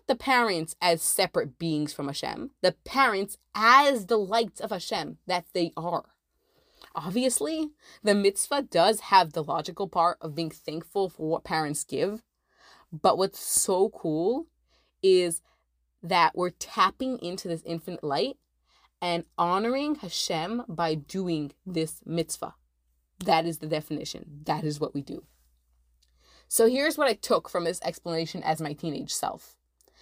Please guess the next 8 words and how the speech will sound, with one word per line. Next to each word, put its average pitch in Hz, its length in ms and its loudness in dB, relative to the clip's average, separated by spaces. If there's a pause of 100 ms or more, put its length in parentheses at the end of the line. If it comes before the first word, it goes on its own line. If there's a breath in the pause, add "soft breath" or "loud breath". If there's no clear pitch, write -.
(260 loud breath)
This 233 220 4 (100)
actually 302 680 -2
made 214 320 0
me 214 200 -2
interested 202 640 -2
in 175 140 -8
stuff - 500 -2
more - 280 -8